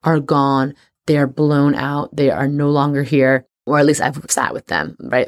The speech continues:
Whether that's your shadow or your subconscious, or just all the ways that maybe you were giving away your power before. Something under this full moon is you realize, like, "Ooh, I snatched my power all the way back." Also, great opportunities for just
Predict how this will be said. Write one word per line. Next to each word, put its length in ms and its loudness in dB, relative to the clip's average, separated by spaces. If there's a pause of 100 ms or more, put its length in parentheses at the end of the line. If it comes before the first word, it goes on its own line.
Whether 140 0
that's 180 0
your 80 -6
shadow 460 0
or 60 0
your 100 -2
subconscious, 680 -2 (420)
or 80 0
just 100 -6
all 180 -4
the 80 -2
ways 240 2
that 140 -6
maybe 180 -4
you 140 -4
were 100 -2
giving 240 -4
away 80 -4
your 100 -4
power 300 -6
before. 500 -2 (280)
Something 400 -2
under 100 2
this 160 2
full 200 -2
moon 360 2
is 140 -6
you 80 -2
realize, 320 -2
like, 160 -10
"Ooh, 120 -8
I 120 -8
snatched 360 -4
my 100 -8
power 300 -6
all 140 -2
the 60 -10
way 100 -2
back." 360 -8 (380)
Also, 340 0
great 220 -2
opportunities 560 -6
for 160 -10
just 280 -4